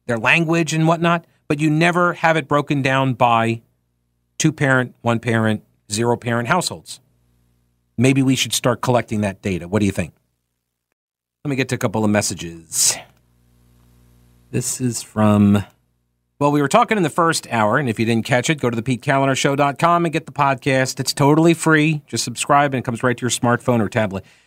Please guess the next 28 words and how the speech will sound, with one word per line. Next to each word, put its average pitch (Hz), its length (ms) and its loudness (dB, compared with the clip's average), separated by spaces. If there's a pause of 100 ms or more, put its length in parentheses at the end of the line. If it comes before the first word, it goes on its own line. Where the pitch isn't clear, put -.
(140)
Um, 123 400 2
and 127 120 0
so 131 220 0
each 147 220 -2
hour 131 240 2
is 113 100 -2
its 110 140 -6
own 120 160 2
episode. 147 480 0
So 135 100 0
in 120 80 -4
the 117 60 -4
last 190 320 0
episode 165 340 -2
or 127 60 -2
last 113 260 -2
hour, 165 300 2 (340)
um, 131 400 2 (460)
we're 120 80 -10
going 147 240 2
over 139 180 0
the, 123 320 0
um, 107 320 2 (840)
the 107 140 -4
school 160 260 2
performance 170 640 0
stats, 156 560 -2 (580)
Oregon 139 720 2